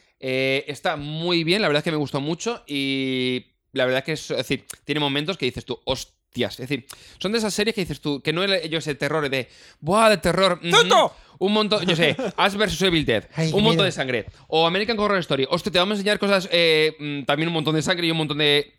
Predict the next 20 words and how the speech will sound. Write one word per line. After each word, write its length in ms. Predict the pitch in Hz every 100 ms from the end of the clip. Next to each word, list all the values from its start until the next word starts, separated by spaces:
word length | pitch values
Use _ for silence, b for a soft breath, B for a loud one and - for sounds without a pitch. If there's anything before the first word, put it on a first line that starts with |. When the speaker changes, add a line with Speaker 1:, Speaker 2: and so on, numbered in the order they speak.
| B B B
Speaker 1:
Es 60 |
decir, 260 | 165 165 170
no 100 | 180
llega 200 | 214 247
a 20 |
un 80 | 220
punto 220 | 220 214
ese 160 | 208 196
de, 180 | 190 156
psicológico 680 | - 165 170 175 175 165 165
de, 180 | 156 156
"Hostia, 300 | 160 - 165
lo 60 |
estoy 160 | 143 -
Speaker 3:
Claro. 100 | 160
Speaker 1:
pasando 120 | 160
mal". 220 | 147 123 -
En 100 | 160
esta 160 | 175 208
serie, 280 | 233 277